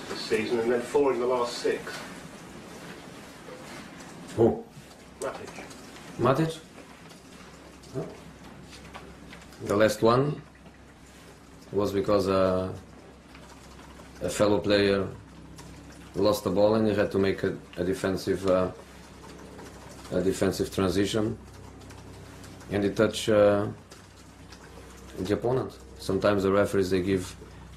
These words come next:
Speaker 2: a, ye-, a yellow card when somebody stops a,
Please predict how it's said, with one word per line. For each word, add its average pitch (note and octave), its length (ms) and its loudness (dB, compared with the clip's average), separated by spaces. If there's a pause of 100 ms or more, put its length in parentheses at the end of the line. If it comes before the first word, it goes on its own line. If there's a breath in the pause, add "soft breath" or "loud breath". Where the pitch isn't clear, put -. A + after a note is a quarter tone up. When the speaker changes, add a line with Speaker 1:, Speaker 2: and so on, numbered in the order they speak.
(520)
Speaker 2:
a, F#2+ 80 0
ye-, F#2+ 160 4 (220)
a F2+ 100 4
yellow F#2+ 300 4
card G2 260 4
when F#2 160 2
somebody F#2 400 2
stops F#2 360 0
a, F2 280 4